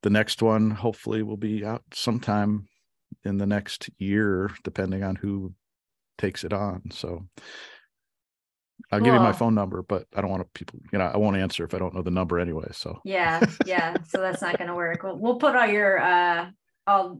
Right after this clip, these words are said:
Speaker 2: the, uh, contacts that are acceptable in the show notes. So for sure. So check, check that out, listeners. So ways to stay connected with Bob and support his writing, read his books, watch his journey,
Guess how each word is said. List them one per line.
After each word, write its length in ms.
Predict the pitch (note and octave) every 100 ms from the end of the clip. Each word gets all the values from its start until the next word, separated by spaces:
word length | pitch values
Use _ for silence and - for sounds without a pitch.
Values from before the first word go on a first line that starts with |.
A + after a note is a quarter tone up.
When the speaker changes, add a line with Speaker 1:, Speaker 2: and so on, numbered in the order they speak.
| E3 F3
Speaker 2:
the, 300 | F3+ F3 E3+
uh, 200 | E3 E3
contacts 500 | F#3+ F3 F#3 E3+ -
that 120 | D#3+
are 160 | F3
acceptable 580 | E3 - E3+ - D#3+ D#3
in 140 | D#3+ E3+
the 80 |
show 240 | E3 F3+ D#3
notes. 300 | D3+ E3 -
So 160 | E3+
for 180 | E3 F3
sure. 280 | E3 - -
So 200 | - -
check, 300 | - E3 - _ -
check 220 | - F3
that 140 | F3+ E3
out, 220 | D#3+ D3+
listeners. 520 | D#3+ E3 D3 C#3+ -
So 140 | D#3
ways 340 | D3 C#3+ C#3+ -
to 60 |
stay 180 | - F#3
connected 400 | - F3+ F#3 F3
with 140 | E3 -
Bob 400 | E3 E3 F3 D3
and 360 | D3+ C#3+ D3+ - - - -
support 500 | G3 - G#3+ G#3 G#3+
his 240 | F#3 D#3+
writing, 720 | E3 F3+ G3 G#3+ A3 A3 D#3
read 180 | F#3+ F3+
his 260 | F#3 D#3+
books, 440 | E3 E3+ D#3+ - -
watch 220 | E3+ E3
his 240 | F3+ E3
journey, 760 | D#3+ E3+ E3+ F3+ G3 G#3 A3+